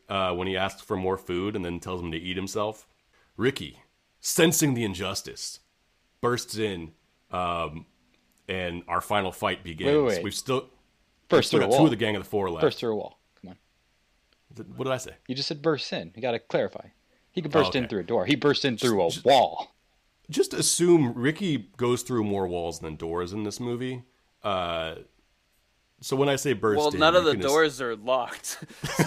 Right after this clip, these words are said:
Speaker 3: there's no
Speaker 1: <laughs>
Speaker 3: reason to burst through them.
Speaker 1: Right. It's only, like, the convenience of going through a wall or, or an open door,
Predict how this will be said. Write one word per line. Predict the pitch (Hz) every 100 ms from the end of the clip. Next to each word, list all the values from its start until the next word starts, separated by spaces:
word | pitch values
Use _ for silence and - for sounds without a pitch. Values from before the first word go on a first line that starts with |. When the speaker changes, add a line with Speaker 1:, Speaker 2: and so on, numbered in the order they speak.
| 208
Speaker 3:
there's | 202 -
no | 220 -
Speaker 1:
<laughs> |
Speaker 3:
reason | 208 151 - 139
to | 120
burst | 127 135 - -
through | 113
them. | 104 107 104 - - _
Speaker 1:
Right. | 127 120 78
It's | 113 117
only, | 139 139 127
like, | 107 -
the | 110
convenience | 110 98 104 104 95 -
of | 90
going | 87 90 87
through | 92 87
a |
wall | 85 87 85 80 80
or, | 78 78 82
or | 92 82
an | 82 80
open | 87 87 82
door, | 80 80 80 76 78